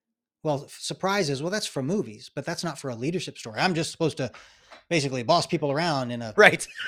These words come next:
Speaker 1: you know, but somehow, you know, or I'll, I'll tell a story, but I'm still, you know, being
Speaker 2: Yeah.
Speaker 1: very, you know,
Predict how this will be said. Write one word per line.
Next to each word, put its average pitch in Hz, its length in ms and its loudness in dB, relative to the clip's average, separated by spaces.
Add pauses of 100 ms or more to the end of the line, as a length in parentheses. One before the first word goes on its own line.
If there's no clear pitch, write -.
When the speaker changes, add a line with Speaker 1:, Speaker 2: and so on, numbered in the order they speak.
Speaker 1:
you 123 100 -6
know, 120 100 -8
but - 220 -6
somehow, 131 460 0 (220)
you 160 100 -6
know, 123 280 -8
or 131 100 -6
I'll, 180 180 4
I'll 202 180 6
tell 220 160 6
a - 40 2
story, 202 300 6
but 151 100 -4
I'm 208 120 -2
still, 160 480 0
you 160 80 -6
know, 120 260 -6 (440)
being 147 160 6
Speaker 2:
Yeah. - 20 -2
Speaker 1:
very, 147 380 -2 (640)
you 135 80 -8
know, 117 280 -8